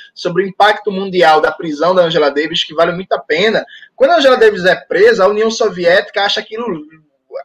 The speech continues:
acha a joia da coroa. A União Soviética faz uma campanha mundial falando da Angela Davis, que era toda semana, era em jornal, era televisão, era publicação,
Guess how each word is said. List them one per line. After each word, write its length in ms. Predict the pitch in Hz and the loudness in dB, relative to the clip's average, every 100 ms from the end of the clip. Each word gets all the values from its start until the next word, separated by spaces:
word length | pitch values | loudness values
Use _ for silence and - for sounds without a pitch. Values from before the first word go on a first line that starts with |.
| - - - - - - | -18 -20 -20 -16 -14 -6
acha 280 | - 202 247 | -2 2 2
a 40 | |
joia 260 | 208 214 262 | 4 4 4
da 120 | 254 | 2
coroa. 380 | 254 269 180 156 | 2 2 4 2
A 40 | |
União 200 | 175 220 | 2 0
Soviética 500 | 233 240 220 170 - | -2 -2 0 -2 -2
faz 240 | 180 196 226 | -6 -4 -4
uma 160 | 240 | -6
campanha 720 | 240 294 330 262 170 165 160 147 | -8 -10 -10 -6 -4 -2 -2 -6
mundial 960 | 143 147 233 349 320 185 143 131 120 _ - - _ | -6 -6 -4 -2 0 2 2 2 -2 _ -20 -20 _
falando 460 | - 220 208 214 262 | -2 2 4 4 2
da 120 | 240 | 0
Angela 380 | 247 240 240 240 | 0 0 2 2
Davis, 480 | - 143 135 135 - | 2 -2 -4 -6 -10
que 320 | - 196 190 - | -8 -10 -6 0
era 240 | 220 220 | 2 2
toda 340 | 220 240 262 | -2 0 0
semana, 580 | 180 277 240 170 175 185 | 0 -2 -2 -2 -2 0
era 260 | 185 190 190 | 0 2 0
em 80 | 185 | 0
jornal, 580 | 202 175 147 156 156 | -2 -2 0 2 4
era 160 | 156 156 | 2 0
televisão, 800 | 180 175 175 165 143 156 151 151 | 0 0 0 -4 -6 -6 -4 -4
era 140 | 151 | -2
publicação, 920 | 165 180 160 175 175 - - 143 147 | -4 -6 -12 -6 -6 -6 -10 -8 -8